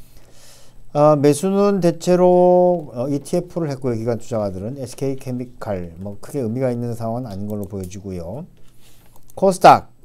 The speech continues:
아, 코스닥에서, 어, 외국인 순매도는 메디톡스를 팔고 에이치엘비를 샀군요. 메디톡스를 팔고 에이치엘비. 예, 그리고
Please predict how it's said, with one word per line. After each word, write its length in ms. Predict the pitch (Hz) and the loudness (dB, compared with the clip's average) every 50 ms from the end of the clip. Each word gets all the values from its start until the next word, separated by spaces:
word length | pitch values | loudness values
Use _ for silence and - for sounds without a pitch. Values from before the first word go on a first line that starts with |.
| - - - | -20 -20 -18
아, 320 | 104 98 98 98 98 98 - | -16 -14 -12 -12 -12 -12 -8
코스닥에서, 1080 | - 165 160 160 - 175 175 170 175 165 165 185 185 185 185 185 185 185 170 170 139 | -8 -8 -4 0 2 2 2 2 2 0 2 4 6 6 6 4 4 2 -2 -6 -8
어, 580 | 113 117 113 110 110 110 113 113 113 117 117 - - - - - - - 113 | -6 -4 -2 -2 0 -2 -2 -4 -6 -8 -10 -12 -16 -16 -16 -16 -14 -10 -6
외국인 380 | 120 127 135 147 156 170 170 165 | -4 -4 -2 -2 -2 -2 -2 -4
순매도는 800 | 160 - 175 175 160 160 147 147 147 170 180 160 135 110 92 92 - - - - - - - - - - - - - - - - | -4 -6 -4 -2 -2 -2 -2 -2 -2 -4 -4 -4 -6 -6 -8 -10 -12 -16 -16 -18 -18 -18 -18 -16 -14 -14 -14 -14 -16 -18 -20 -8
메디톡스를 920 | - 120 123 135 151 156 156 190 180 - - - - - 190 185 180 175 180 | 0 2 2 2 2 -2 -6 -8 -8 -8 -10 -12 -6 -2 0 2 2 0 0
팔고 540 | - 156 156 156 156 147 151 185 202 247 233 | -2 -2 -2 -2 -2 -2 -2 -4 -4 -4 -4
에이치엘비를 720 | 214 208 208 202 - - - 190 170 156 143 143 123 117 | -4 -4 -4 -4 -6 -4 -2 -2 -2 0 -2 -4 -4 -6
샀군요. 540 | 104 101 - - 92 90 87 85 82 - - - - - - - - - - | -8 -10 -10 -12 -12 -12 -12 -12 -14 -18 -20 -20 -20 -20 -20 -20 -20 -18 -12
메디톡스를 460 | - 104 107 - 123 113 - - 110 - | -10 -10 -10 -10 -10 -12 -12 -12 -12 -10
팔고 340 | - 110 107 120 - - | -8 -8 -8 -8 -8 -10
에이치엘비. 1040 | - 117 107 101 - - - 101 87 87 87 85 - 92 87 82 92 123 170 208 220 - - - - | -8 -8 -8 -8 -8 -10 -10 -10 -8 -8 -10 -12 -10 -10 -10 -8 -8 -8 -8 -8 -10 -14 -18 -18 -16
예, 320 | 92 90 87 87 87 87 90 | -14 -14 -12 -12 -14 -12 -10
그리고 580 | 107 117 123 123 143 156 160 170 175 175 175 | -8 -8 -6 -2 0 0 2 0 0 -2 -6